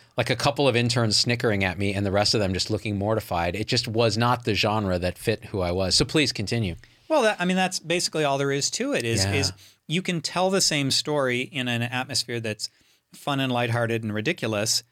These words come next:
Speaker 2: which, by the way, for some people is entirely wrong. I'm not meaning to say
Speaker 1: Right,
Speaker 2: that this
Speaker 1: right,
Speaker 2: is a
Speaker 1: right.
Speaker 2: virtuous choice.
Speaker 1: Right.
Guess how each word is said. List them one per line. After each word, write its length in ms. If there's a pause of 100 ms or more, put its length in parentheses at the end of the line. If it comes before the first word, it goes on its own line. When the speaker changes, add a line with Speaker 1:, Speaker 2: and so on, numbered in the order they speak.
(180)
Speaker 2:
which, 260
by 140
the 60
way, 100
for 120
some 180
people 200
is 80
entirely 580
wrong. 480
I'm 140
not 140
meaning 240
to 60
say 160
Speaker 1:
Right, 60
Speaker 2:
that 160
this 140
Speaker 1:
right, 80
Speaker 2:
is 80
a 60
Speaker 1:
right. 100
Speaker 2:
virtuous 400
choice. 380
Speaker 1:
Right. 220